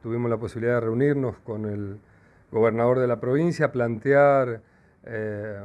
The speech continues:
nuestra posición, eh, discutir distintos aspectos, pero también la voluntad del gobernador en, eh, en avanzar en una solución. Avanzar en una solución tiene que ver con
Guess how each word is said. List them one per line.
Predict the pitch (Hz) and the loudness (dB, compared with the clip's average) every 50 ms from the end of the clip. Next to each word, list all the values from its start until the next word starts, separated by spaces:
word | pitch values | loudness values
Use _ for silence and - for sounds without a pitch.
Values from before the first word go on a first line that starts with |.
| - - | -16 -16
nuestra | - - 110 98 - - 107 104 101 101 101 | -12 -10 -10 -10 -8 -4 -2 -2 0 -2 -2
posición, | 101 - 113 104 - 120 113 - 175 180 180 185 185 185 190 180 175 160 143 127 131 113 - | -4 -6 -6 -6 -6 -6 -6 0 2 4 6 6 6 4 2 0 -2 -2 -4 -6 -10 -12 -12
eh, | 120 113 107 110 107 107 | -12 -10 -10 -12 -12 -14
discutir | 110 104 - 117 98 - 127 127 123 117 | -16 -16 -14 -14 -10 -6 -4 -4 -4 -4
distintos | 113 101 - - 127 123 120 - 117 107 | -6 -8 -8 -8 -8 -8 -6 -4 -2 -2
aspectos, | 117 110 - - 156 160 165 160 - 185 156 - | -2 -2 -2 0 0 0 0 0 -4 -10 -8 -6
pero | 123 113 110 104 | -4 -4 -2 -2
también | 110 107 110 113 123 131 139 143 143 147 160 160 - _ _ _ _ _ _ _ _ _ - | -2 -2 -2 0 2 4 4 4 4 4 0 -4 -10 _ _ _ _ _ _ _ _ _ -16
la | 107 104 104 104 | -8 -6 -4 -2
voluntad | 104 107 107 113 113 110 - 135 135 | -2 -2 -4 -4 -4 0 2 4 4
del | 131 131 127 | 4 4 4
gobernador | 123 117 117 113 117 117 120 123 131 135 139 135 135 | 2 2 2 2 0 0 0 0 2 2 0 0 0
en, | 123 117 117 113 107 107 110 - | -2 -4 -4 -6 -8 -8 -10 -12
eh, | 120 117 110 110 110 110 113 113 113 113 | -14 -12 -12 -10 -12 -12 -14 -16 -14 -12
en | 113 110 | -10 -6
avanzar | 110 107 113 113 113 110 101 - 139 131 135 135 | -4 -2 0 0 0 -2 -2 2 2 4 4 4
en | 131 120 | 2 0
una | 117 117 113 117 120 117 117 113 110 107 104 104 | -2 -4 -4 -4 -4 -4 -4 -4 -4 -6 -8 -8
solución. | - 120 117 117 107 - 165 165 180 185 190 - - _ _ - - - - - - - - | -8 -8 -8 -6 -4 0 2 2 2 2 0 -4 -10 _ _ -20 -20 -20 -20 -20 -20 -14 -8
Avanzar | - 117 123 123 117 110 147 147 | -4 -2 -2 0 0 2 2 4
en | 147 147 | 4 4
una | 147 143 139 | 2 0 0
solución | 147 - 143 135 113 - 156 160 165 160 156 | 0 -2 -2 -4 -2 0 2 2 2 2 0
tiene | 135 139 135 135 120 | -2 -2 -2 -2 -2
que | 127 127 | -2 0
ver | 127 131 139 147 151 156 156 160 160 | 2 4 6 6 6 6 4 2 -2
con | - - 131 135 135 139 143 147 147 143 135 131 123 | -8 -10 -6 -4 0 0 2 0 0 -2 -4 -6 -8